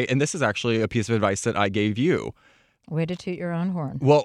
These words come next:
Speaker 1: at one of the first times I ever did it, I remember being so uncomfortable trying to, like, you know, open up personally. And you were really upset about something. I can't remember what it was. And basically,
Speaker 2: Probably
Speaker 1: I
Speaker 2: my weight.
Speaker 1: It probably was. And my aunt always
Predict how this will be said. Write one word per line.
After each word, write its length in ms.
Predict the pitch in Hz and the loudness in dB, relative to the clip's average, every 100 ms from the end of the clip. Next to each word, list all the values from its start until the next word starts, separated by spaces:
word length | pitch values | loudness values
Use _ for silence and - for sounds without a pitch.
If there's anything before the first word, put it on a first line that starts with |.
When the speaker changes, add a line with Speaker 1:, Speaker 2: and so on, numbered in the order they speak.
| - | 0
Speaker 1:
at 120 | 139 135 | 0 2
one 180 | 151 | 2
of 80 | 180 | 2
the 80 | 156 | 2
first 240 | - 147 | 2 0
times 200 | 156 147 | 2 0
I 60 | 127 | 2
ever 160 | 113 117 | 2 2
did 180 | 123 | 2
it, 120 | 110 - | 2 4
I 120 | 113 | 2
remember 260 | 113 117 123 | 4 2 2
being 180 | 117 | 2
so 300 | 107 - 113 | 0 0 2
uncomfortable 640 | 110 - 110 - 101 87 80 - | 2 0 -2 -2 -4 -4 -6 -4
trying 240 | 120 110 | 0 0
to, 80 | 113 | 0
like, 140 | 101 _ _ - | -2 _ _ -2
you 80 | 117 | 0
know, 100 | 98 | 2
open 220 | 113 107 107 | 0 0 -2
up 120 | - | 0
personally. 500 | 156 185 131 110 101 | 0 0 2 0 2
And 140 | 110 | 2
you 80 | 110 | 2
were 60 | 107 | 0
really 200 | 113 190 | 0 -2
upset 240 | 190 117 | -2 -2
about 160 | 104 98 | -2 -2
something. 180 | 110 110 | -2 -2
I 60 | |
can't 180 | 98 123 | -2 -2
remember 160 | 131 123 | 0 2
what 140 | 110 | 2
it 60 | 76 | 4
was. 260 | 117 101 - - - - | 2 2 -4 -20 -20 -2
And 140 | 123 | 2
basically, 340 | 120 135 - 202 | 4 2 2 4
Speaker 2:
Probably 180 | 208 185 | 6 6
Speaker 1:
I 20 | |
Speaker 2:
my 160 | 180 | 6
weight. 340 | 165 165 160 - - - | 4 4 4 0 -8 -4
Speaker 1:
It 160 | 117 - | -2 0
probably 420 | 123 127 98 95 | 0 2 0 0
was. 360 | 98 98 92 - - | 0 0 -2 -6 2
And 320 | 135 127 117 - | 4 4 2 2
my 200 | 127 139 | 2 2
aunt 360 | 131 135 - | 2 0 2
always 480 | 117 117 113 107 - | 2 4 2 0 -8